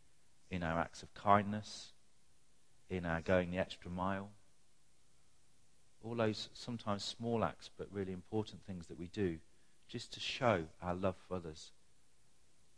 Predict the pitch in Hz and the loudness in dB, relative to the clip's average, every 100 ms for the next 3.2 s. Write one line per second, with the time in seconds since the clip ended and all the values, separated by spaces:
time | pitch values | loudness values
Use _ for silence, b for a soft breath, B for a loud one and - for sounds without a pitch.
0 | 113 113 107 - 107 107 104 - 120 - | 4 4 4 0 2 4 2 2 -2 -2
1 | 98 - 87 - - - - 104 98 - | -8 -8 -10 -10 -4 -4 -2 -2 -2 -4
2 | b b - 127 117 - 98 90 107 98 | b b 6 8 8 4 -2 2 2 0
3 | 85 64 | -4 -4